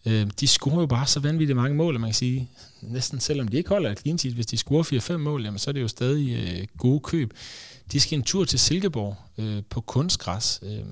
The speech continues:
og bagefter så har de F C Midtjylland hjemme, Lyngby ude.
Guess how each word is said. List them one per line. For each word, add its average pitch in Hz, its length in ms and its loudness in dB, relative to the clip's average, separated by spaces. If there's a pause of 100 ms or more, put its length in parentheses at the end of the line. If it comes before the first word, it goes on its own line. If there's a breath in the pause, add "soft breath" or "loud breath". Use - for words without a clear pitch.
(340)
og 127 140 -4
bagefter 139 300 2
så 131 120 2
har 139 80 0
de 113 140 0
F - 20 -2
C - 100 0
Midtjylland 127 460 0
hjemme, 135 300 -2 (100)
Lyngby 123 480 2
ude. 110 260 0